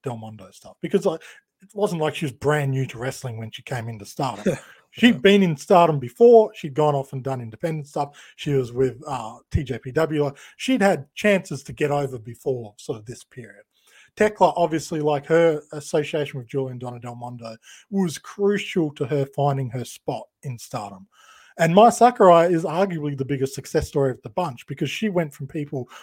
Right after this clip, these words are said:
Speaker 1: looking at her thinking she shouldn't be in the company to having established herself, having found a character that got over. And so much of that was her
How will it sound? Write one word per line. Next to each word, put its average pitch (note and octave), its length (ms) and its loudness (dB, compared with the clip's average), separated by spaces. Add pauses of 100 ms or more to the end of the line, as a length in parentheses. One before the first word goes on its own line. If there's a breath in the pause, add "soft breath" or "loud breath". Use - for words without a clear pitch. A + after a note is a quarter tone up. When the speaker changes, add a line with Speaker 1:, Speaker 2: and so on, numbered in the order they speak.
Speaker 1:
looking G3+ 220 4
at D#3+ 60 6
her D3 80 6
thinking C#3 340 -4
she - 180 -8
shouldn't C#3 280 -4
be C3 100 -4
in A#2 100 -8
the A2 80 -12
company B2 640 -8 (340 loud breath)
to D#3 160 0
having C#3 400 0 (220)
established G3+ 580 0
herself, C#3 460 0 (280 loud breath)
having C#3+ 320 0
found F3 220 4
a D#3 60 -2
character C#3+ 400 -2
that A2+ 140 -16
got C3 160 -4
over. C3+ 360 -2
And C3+ 160 -6
so F#3 200 2
much E3 240 0
of C3+ 100 -8
that C#3+ 220 -2
was C3 180 -8
her C#3 260 0